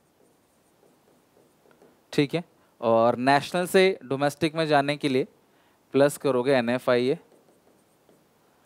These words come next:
एफ़सी से एमपी में जाने के लिए प्लस करोगे एनआईटी, है ना?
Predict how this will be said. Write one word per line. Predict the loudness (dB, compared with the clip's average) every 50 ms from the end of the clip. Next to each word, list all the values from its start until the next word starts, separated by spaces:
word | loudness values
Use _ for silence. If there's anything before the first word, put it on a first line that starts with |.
| _ _ _ _ _ _ 2
एफ़सी | 2 2 2 0 -4 -4 -2 0
से | 2 2
एमपी | 2 2 0 -2 -2 -2 -2 -2
में | 0 0
जाने | 2 2 2 0 -2 -6
के | -4 -2
लिए | 0 0 -2
प्लस | 0 0 0 0 0 -2
करोगे | -4 -4 -4 -2 -2 -2 -2
एनआईटी, | -2 -4 -6 -8 -10 -8 -4
है | -2 -2
ना? | -2